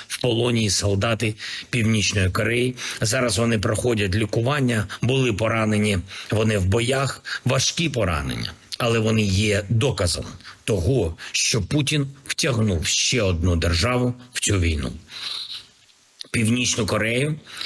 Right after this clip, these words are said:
і навчає цю державу вести сучасну війну. Це загроза для всіх, для кожної країни у Східній Азії. Я вдячний усім партнерам, хто розуміє, як важливо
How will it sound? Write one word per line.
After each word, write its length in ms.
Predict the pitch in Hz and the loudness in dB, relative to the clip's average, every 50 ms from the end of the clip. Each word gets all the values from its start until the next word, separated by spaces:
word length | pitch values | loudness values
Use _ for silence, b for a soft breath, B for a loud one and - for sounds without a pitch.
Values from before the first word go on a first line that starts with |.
| B B B - | B B B 0
і 100 | 117 120 | 0 2
навчає 460 | 123 117 98 - - 160 135 120 104 | 2 0 0 0 0 0 0 0 0
цю 160 | - - 120 | 0 0 0
державу 420 | 110 - 92 98 113 127 117 110 | 0 0 0 2 2 2 2 2
вести 380 | 101 101 113 104 - - 143 123 | 2 2 0 0 0 0 0 0
сучасну 540 | - - 127 104 - 123 113 98 - 120 113 | 0 0 0 0 0 0 0 0 0 0 0
війну. 420 | 107 113 123 117 110 92 85 78 80 - | 2 2 2 2 2 0 0 -2 -2 -2
Це 180 | - 131 135 | -2 0 0
загроза 500 | 131 131 135 120 120 143 147 139 123 135 | 2 2 2 2 2 2 2 2 2 2
для 160 | 127 117 113 107 | 2 2 0 0
всіх, 380 | 95 - - 147 139 123 107 | 0 0 0 0 0 0 0
для 160 | 92 98 98 | 0 0 0
кожної 460 | 92 104 127 117 104 95 92 95 95 90 | 0 2 2 2 2 2 2 2 2 0
країни 520 | 95 95 98 101 117 127 131 131 131 131 B B B B B | 0 0 0 2 2 2 2 0 0 -2 B B B B B
у 80 | - 127 | -2 0
Східній 500 | - - - 135 123 104 110 110 123 - | 0 0 0 0 0 2 2 0 0 0
Азії. 380 | - 107 95 90 - - 64 - - B B B B B B | -2 0 0 0 0 -2 -4 -6 -10 B B B B B B
Я 140 | - 120 117 | -2 0 0
вдячний 440 | 113 113 147 160 147 - - 147 139 | 2 2 2 0 0 0 0 0 0
усім 260 | 127 - - 143 127 | 0 2 2 0 2
партнерам, 640 | - 135 123 110 - 143 143 147 151 156 143 123 101 B B | 2 0 -2 0 -2 -2 0 0 0 0 0 0 -2 B B
хто 240 | - - - - 139 | -12 -8 -4 -2 0
розуміє, 500 | 127 127 123 104 123 127 113 101 87 80 | 0 0 0 2 2 2 2 2 2 2
як 460 | 80 85 85 131 123 127 135 127 - | 2 2 2 0 0 0 -2 -4 -2
важливо 680 | 120 113 127 135 123 110 123 135 131 123 123 135 135 | -2 0 2 2 2 2 2 2 2 2 2 0 0